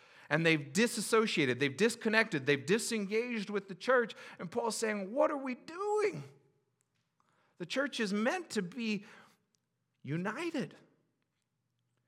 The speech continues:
The body of Christ being his illustration shows this organic, biological type of element that is in place, this interconnectedness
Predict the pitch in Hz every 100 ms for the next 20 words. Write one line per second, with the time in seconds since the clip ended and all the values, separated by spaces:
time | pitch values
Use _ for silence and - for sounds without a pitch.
0 | _ _ _ _ _ _ _ 165 160 196
1 | 226 254 214 - 214 233 226 185 208 185
2 | 185 185 175 160 226 262 - 180 190 190
3 | 160 175 - - - - 175 156 147 214
4 | 226 202 135 - - 208 185 190 202 180
5 | - 147 139 175 160 160 135 165 233 220
6 | 160 156 151 143 143 139 143 143 - 247
7 | 233 - 135 135 196 202 - 175 180 247
8 | - 226 170 156 131 101 -